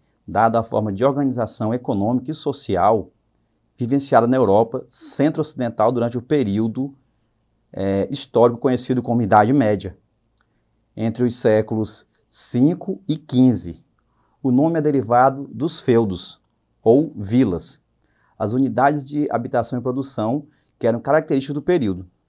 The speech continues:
Então, essas grandes propriedades agrárias demonstraram que houve um processo de ruralização da sociedade, ou seja, né, as pessoas saíram do campo, aliás, saíram da cidade para o campo,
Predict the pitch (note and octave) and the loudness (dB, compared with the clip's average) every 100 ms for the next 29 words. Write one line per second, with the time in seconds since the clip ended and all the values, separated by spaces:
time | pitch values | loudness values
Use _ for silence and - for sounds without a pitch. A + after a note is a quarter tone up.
0 | _ _ _ _ _ _ _ _ _ - | _ _ _ _ _ _ _ _ _ -4
1 | D#3 C#3+ A2+ A#2+ C3+ A#2+ E3 E3+ D3+ - | -2 0 -2 -2 -4 -6 -8 -6 -6 -4
2 | F#2 G#2 C3 G#2+ - _ G2+ F2+ F#2+ A#2+ | -2 0 0 -2 -10 _ -10 -4 2 2
3 | A2 F#2+ - _ _ _ A#2+ C3 - C3+ | 0 -6 -12 _ _ _ -4 -2 0 0
4 | C3 C3 C#3 C3 C3+ F3 D3+ G2+ E2+ E2 | 2 -2 -2 4 6 6 2 -6 -16 -18
5 | _ _ _ A#2+ C3 D3+ D3 C#3+ C3+ C#3 | _ _ _ -10 -4 -2 0 0 -2 -4
6 | A#2 A#2 E3 F3+ E3+ D#3 D#3 - D3 C#3+ | -8 -2 2 2 0 -2 -4 -2 -4 -4
7 | D3 - E3+ A#2 A2 - _ _ _ _ | -6 -6 -2 -2 -2 -6 _ _ _ _
8 | - E3 - G#2+ F2+ E2 _ _ _ G2 | -8 -6 -4 -4 -4 -10 _ _ _ -8
9 | G#2+ C3 - _ _ - B2 A#2 A#2+ - | -6 -6 -10 _ _ -10 -6 -2 0 2
10 | A2+ A#2+ A#2+ A#2 G3 - _ B2 E3 F#3+ | 4 2 0 -2 -6 -8 _ -4 -4 -4
11 | G3+ - _ _ _ _ - A2 A#2 G2+ | -12 -14 _ _ _ _ -6 -2 0 0
12 | - A2 A2 A2 F#3 - D3+ C3 C#3 C3+ | 0 0 0 2 2 0 -2 0 0 -2
13 | C#3+ E3 D3+ A2 A2+ | -4 -4 -6 -8 -10